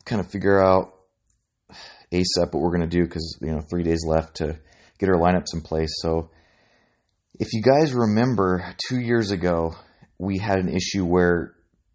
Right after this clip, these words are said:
teams that we thought were supposed to win waiver priority kept losing, and I would manually re-award the player to the team that was lower in the standings. And then, um, I had talked with E S P N, and they explained to me why that was happening.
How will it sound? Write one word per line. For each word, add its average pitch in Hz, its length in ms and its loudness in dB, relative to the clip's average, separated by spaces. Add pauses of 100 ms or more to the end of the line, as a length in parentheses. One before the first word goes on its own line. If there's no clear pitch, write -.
teams 117 220 -2
that 107 120 2
we 90 140 -2
thought 92 260 2
were 90 60 -4
supposed 92 360 -4
to 85 40 -4
win 87 240 0
waiver 87 280 0
priority 90 440 0
kept 92 280 -6
losing, 92 540 0
and 82 100 -4
I 85 60 2
would 87 180 0
manually 87 640 0 (520)
re-award 87 580 2
the 85 80 -4
player 82 340 0
to 82 160 -10
the 80 160 -8 (320)
team 90 200 0
that 82 120 -2
was 80 160 -6
lower 80 240 2
in 73 80 -2
the 71 60 -6
standings. 73 540 -6 (1500)
And 95 120 0
then, 98 440 4
um, 85 580 -2
I 90 80 4
had 95 180 0
talked 101 280 0
with 87 100 -10
E 92 100 0
S 92 220 0
P 101 120 -4
N, 90 500 -2 (420)
and 87 100 -4
they 90 60 4
explained 101 400 0
to 98 60 2
me 92 80 2
why 87 140 6
that 85 120 2
was 80 160 -4
happening. 82 640 -4